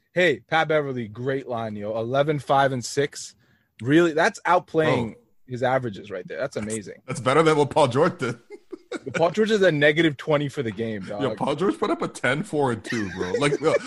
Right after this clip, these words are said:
Speaker 2: listen, I know we complain about Pascal, but ten, four, and two. <laughs> Yo, Pascal did better than
Speaker 1: Hey,
Speaker 2: this in game seven.
Speaker 1: two
Speaker 2: I'm just
Speaker 1: assists
Speaker 2: saying.
Speaker 1: with five turnovers isn't that bad, okay? That's a pretty decent point four ratio.
Speaker 2: Wow. Damn, this is an accountant right here, right? This,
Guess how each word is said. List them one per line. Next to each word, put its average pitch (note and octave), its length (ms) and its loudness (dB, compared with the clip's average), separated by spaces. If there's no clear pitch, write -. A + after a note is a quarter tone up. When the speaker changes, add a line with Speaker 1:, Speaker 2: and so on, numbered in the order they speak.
Speaker 2:
listen, E3+ 320 2
I C3+ 80 4
know G#3+ 140 2
we D4+ 120 0
complain F3 380 4
about C#3 180 2
Pascal, C3 520 2
but G#2 200 -6
ten, - 240 4
four, A3+ 360 4
and F#3 140 0
two. F#3+ 520 -2
<laughs> - 60 -20
Yo, F3 240 4
Pascal A#3+ 380 0
did F#3 180 0
better D3+ 160 2
than - 100 2
Speaker 1:
Hey, F#3+ 220 8
Speaker 2:
this B2 40 -4
in G#2+ 100 -10
game A#2+ 140 -4
seven. A2+ 200 0
Speaker 1:
two G#3+ 140 6
Speaker 2:
I'm C4+ 80 10
just B3+ 140 4
Speaker 1:
assists G#3+ 280 8
Speaker 2:
saying. G3+ 80 8
Speaker 1:
with D#3+ 80 4
five F3 320 6
turnovers D#3 500 4
isn't B2+ 220 -2
that A#2 180 2
bad, G#2+ 260 -2
okay? A#2+ 260 0
That's D#3+ 180 4
a G3 80 6
pretty F3+ 240 2
decent D3+ 520 0
point D3+ 220 2
four D3 240 0
ratio. A#2 540 -6
Speaker 2:
Wow. F2+ 260 -6
Damn, G#2 300 -4
this A#2+ 160 -6
is C#3+ 60 -4
an B2+ 60 -2
accountant A#2 400 0
right F#2 120 -4
here, F#2 200 -6
right? F#2 120 -8
This, A2+ 140 -8